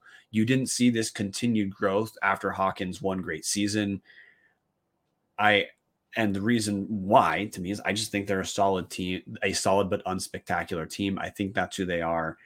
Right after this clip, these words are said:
Uh, this is a team I will absolutely star as potential underachiever.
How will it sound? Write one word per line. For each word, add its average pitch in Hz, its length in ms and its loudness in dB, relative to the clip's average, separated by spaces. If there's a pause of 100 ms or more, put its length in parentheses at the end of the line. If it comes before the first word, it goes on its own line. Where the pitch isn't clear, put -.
(680)
Uh, 82 240 -4
this 107 300 2
is 98 100 0
a 95 80 2
team 92 460 0
I 92 120 2
will 85 320 -2 (260)
absolutely 104 600 2
star 78 580 0 (180)
as 87 460 -2
potential 92 500 -2
underachiever. 85 840 -4